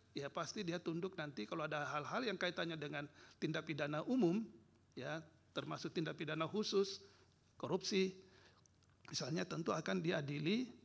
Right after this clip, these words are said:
di, apa, peradilan, eh, sipil. Atau mungkin ada penjelasan yang tidak seperti itu. Nah, ini yang kami perlu, eh, dapat gambaran dari, eh, Pak, eh,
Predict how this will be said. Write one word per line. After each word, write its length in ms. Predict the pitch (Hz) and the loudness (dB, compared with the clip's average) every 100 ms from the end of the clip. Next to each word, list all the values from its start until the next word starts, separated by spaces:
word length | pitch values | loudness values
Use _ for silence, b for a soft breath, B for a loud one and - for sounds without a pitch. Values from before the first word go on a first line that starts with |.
| - | -16
di, 320 | - 143 196 208 - - _ _ | -4 0 0 -2 -10 -20 _ _
apa, 240 | 151 131 185 | -12 -4 -2
peradilan, 640 | - 147 131 143 151 151 170 - - | 0 -2 0 0 0 -2 -8 -18 -16
eh, 120 | - 123 | -12 -8
sipil. 360 | - 143 135 - - | -6 -4 -6 -6 -8
Atau 320 | 160 226 240 b b b - | 2 2 2 b b b 0
mungkin 320 | 240 254 220 | 2 4 4
ada 340 | 190 190 185 185 - - | 6 6 4 0 0 2
penjelasan 560 | 175 175 175 165 208 | 4 6 6 6 4
yang 160 | 180 170 | 4 2
tidak 240 | 185 180 | 0 0
seperti 400 | - 190 - 202 | 0 -2 -2 -2
itu. 160 | 208 123 - - b b b - | -2 -6 -8 -18 b b b -8
Nah, 140 | 110 | 0
ini 160 | 175 190 | 6 6
yang 160 | 175 | 6
kami 320 | 160 156 160 | 6 4 4
perlu, 400 | 156 156 147 147 | 2 2 4 4
eh, 400 | 147 - - 135 | 2 -2 -2 -2
dapat 400 | 135 139 139 156 | 0 0 2 2
gambaran 480 | - 143 143 151 160 | 2 2 2 2 2
dari, 320 | 131 127 147 151 b b b - | 0 -2 -2 -4 b b b -10
eh, 240 | 120 127 | -6 -8
Pak, 340 | - - 123 113 - - - - _ - | -6 -2 -2 -4 -12 -20 -20 -20 _ -10
eh, 240 | - 120 | -6 -6